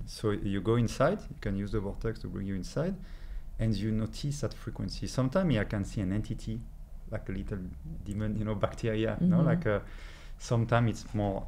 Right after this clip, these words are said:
Speaker 1: depending if it's, if it's natural or if it's not natural. You know,
Speaker 2: Mm.
Speaker 1: sometimes it's more artificial.
Speaker 2: Oh,
Speaker 1: So
Speaker 2: boy.
Speaker 1: whatever is coming, then I ask my guidance. When I see it, I say, "Okay, destroy that through the whole field,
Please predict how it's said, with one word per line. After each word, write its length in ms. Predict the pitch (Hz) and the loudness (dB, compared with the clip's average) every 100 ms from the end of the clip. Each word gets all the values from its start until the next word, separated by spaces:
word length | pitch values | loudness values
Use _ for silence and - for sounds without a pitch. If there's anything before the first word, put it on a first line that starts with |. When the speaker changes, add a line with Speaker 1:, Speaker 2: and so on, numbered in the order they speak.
| - | -4
Speaker 1:
depending 420 | 107 107 104 120 | -2 0 2 0
if 160 | 107 - | 0 -4
it's, 340 | - - - | -6 -10 -8
if 180 | - - | -8 -6
it's 260 | - - - | -8 -8 8
natural 460 | 117 - 107 101 104 | 10 10 2 2 0
or 40 | |
if 80 | 92 | -2
it's 160 | - | -6
not 180 | 101 98 | -4 -4
natural. 480 | 101 95 - 113 160 | -2 -4 0 0 2
You 60 | 165 | 2
know, 220 | 170 160 | 4 6
Speaker 2:
Mm. 120 | 156 147 | 6 4
Speaker 1:
sometimes 320 | 143 - 127 | 4 2 2
it's 200 | 104 - | 0 0
more 180 | 110 101 | -2 0
artificial. 640 | 107 - 110 117 - 180 | -4 -6 -4 -4 -2 -2
Speaker 2:
Oh, 40 | 214 139 | 0 0
Speaker 1:
So 100 | 107 | 0
Speaker 2:
boy. 140 | - - - - - | 0 -4 -8 -8 0
Speaker 1:
whatever 380 | 107 113 135 120 | 4 4 6 4
is 140 | - | 4
coming, 460 | - 107 110 214 - - - - - - 110 | 2 4 4 2 -2 -6 -10 -12 -10 -10 -4
then 340 | 98 143 190 | 4 4 4
I 200 | - 107 - | 2 0 2
ask 240 | 113 110 120 | 0 2 0
my 120 | 107 | 4
guidance. 300 | 107 110 156 | 4 4 4
When 120 | 113 | 4
I 80 | 107 | 2
see 200 | 101 139 | 0 -2
it, 100 | 143 | -2
I 40 | |
say, 160 | 120 - | -2 0
"Okay, 200 | 104 127 120 - | 0 0 -2 -4
destroy 420 | 101 - 117 127 | -2 0 2 2
that 180 | 127 135 | 0 -2
through 180 | - 101 | -2 -2
the 60 | |
whole 240 | 95 113 101 | -2 -2 -4
field, 320 | - 113 - | -2 -4 -4